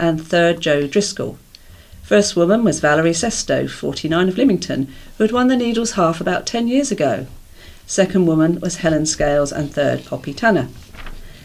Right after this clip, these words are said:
The Needles Half is the highlight of the Isle of Wight Festival of Running, organised by the West Wight Sports and Community Centre, Freshwater.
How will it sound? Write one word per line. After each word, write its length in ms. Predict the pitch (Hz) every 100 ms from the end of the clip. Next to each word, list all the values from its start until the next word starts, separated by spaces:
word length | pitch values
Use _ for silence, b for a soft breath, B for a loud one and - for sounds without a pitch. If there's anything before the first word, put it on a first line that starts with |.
| B -
The 80 |
Needles 380 | 233 285 320 320
Half 440 | 208 180 175 196 -
is 160 | 175
the 200 | 180 -
highlight 440 | 220 226 170 156 160
of 100 | 165
the 100 | 170
Isle 180 | 180
of 80 | 190
Wight 200 | 190 -
Festival 440 | - 165 - - 160
of 100 | 160
Running, 380 | 151 131 131 -
organised 560 | 165 160 156 143 143
by 120 | 147
the 100 | 151
West 340 | 151 156 - -
Wight 280 | 147 147 -
Sports 420 | - 147 - - B B
and 200 | 147 147
Community 440 | 165 190 226 180 139
Centre, 440 | - 110 127 143
Freshwater. 720 | - 220 - 147 139 - -